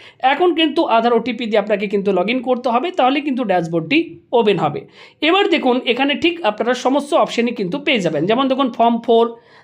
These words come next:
তারপর হচ্ছে ফর্ম ফাইভ or সিক্স। যেহেতু এক্ষেত্রে আমরা রেশন কার্ডে ক্যাটাগরি পরিবর্তন করব, অর্থাৎ এক্ষেত্রে দেখতে পাচ্ছেন ফর্ম এইট,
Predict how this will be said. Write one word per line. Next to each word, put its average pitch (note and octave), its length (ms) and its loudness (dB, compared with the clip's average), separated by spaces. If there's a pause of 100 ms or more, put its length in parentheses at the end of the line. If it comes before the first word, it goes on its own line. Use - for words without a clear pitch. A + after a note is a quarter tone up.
তারপর A#3 260 2
হচ্ছে A3+ 220 2
ফর্ম A3+ 340 2
ফাইভ A3 320 2
or G3 120 2
সিক্স। A3+ 600 -4
যেহেতু D#4+ 260 2
এক্ষেত্রে E4+ 300 0
আমরা F4 160 2
রেশন C#4+ 260 0
কার্ডে D4 220 0
ক্যাটাগরি A#3+ 400 0
পরিবর্তন C#4+ 500 0
করব, A#3 240 2
অর্থাৎ A#3 360 2
এক্ষেত্রে A#3 240 -2
দেখতে A#3 220 -2
পাচ্ছেন A#3 300 0
ফর্ম A3+ 240 0 (100)
এইট, F3 260 -2